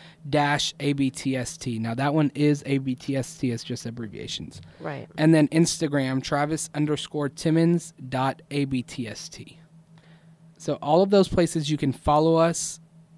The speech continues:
Speaker 1: You have to follow us on every single one of them so we know, um, you're trying to win our prize. But you also have to leave us some feedback and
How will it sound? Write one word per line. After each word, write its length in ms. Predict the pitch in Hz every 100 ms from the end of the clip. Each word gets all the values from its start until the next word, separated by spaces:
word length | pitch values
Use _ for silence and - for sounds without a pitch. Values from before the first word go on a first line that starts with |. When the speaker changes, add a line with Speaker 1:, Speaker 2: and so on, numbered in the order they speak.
| _ -
Speaker 1:
You 100 | 147
have 80 | 147
to 60 |
follow 180 | 185 190
us 120 | 185
on 100 | 156
every 220 | 156 170 175
single 240 | 196 180
one 140 | 160
of 80 | 139
them 100 | 139
so 140 | 135 143
we 80 | 139
know, 420 | 143 151 156 147 - - - - -
um, 300 | 147 135 135
you're 220 | 139 127
trying 340 | - 151 147
to 120 | 139 131
win 180 | 139
our 160 | 131 131
prize. 580 | - 156 147 117 127 -
But 280 | 143 139 147
you 100 | 80
also 320 | 151 185 208
have 120 | 190
to 60 | 151
leave 180 | 156 151
us 80 | 143
some 140 | 139
feedback 480 | - 185 196 143 123
and 180 | 127